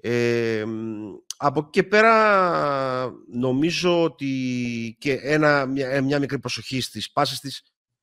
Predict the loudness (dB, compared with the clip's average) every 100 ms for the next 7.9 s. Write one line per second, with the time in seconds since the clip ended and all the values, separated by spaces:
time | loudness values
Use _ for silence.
0 | _ -2 0 4 2 2 -2 -2 -2 -2
1 | -2 -2 -2 -4 -6 -4 -4 -4 -6 -10
2 | -10 -6 -6 -8 -8 -8 -8 -18 -18 -14
3 | -14 -14 -16 -12 -6 -6 -8 _ _ _
4 | _ 0 4 4 4 0 2 4 4 2
5 | -2 -2 -2 -4 -6 -8 -6 -4 -2 -2
6 | -4 _ _ _ _ _ _ -6 -2 0
7 | 2 2 0 0 -2 -4 -6 -8